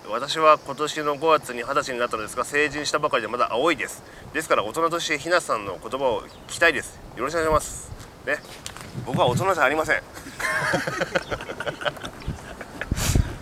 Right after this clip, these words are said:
<laughs> もうね、アホなんじゃないかと。僕が。ね。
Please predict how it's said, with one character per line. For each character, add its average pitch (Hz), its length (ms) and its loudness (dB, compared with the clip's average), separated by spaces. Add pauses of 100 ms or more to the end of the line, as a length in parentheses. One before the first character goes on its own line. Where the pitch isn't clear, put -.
(120)
<laughs> - 20 -6
も 127 180 2
う 117 40 2
ね、 98 340 2 (1040)
ア 90 200 4
ホ 339 140 2
な 415 140 8
ん 370 40 8
じ 196 60 8
ゃ 156 40 12
な 123 100 6
い 101 40 -2
か 90 180 2
と。 64 120 -8 (1000)
僕 - 280 2
が。 - 180 6 (880)
ね。 160 240 -2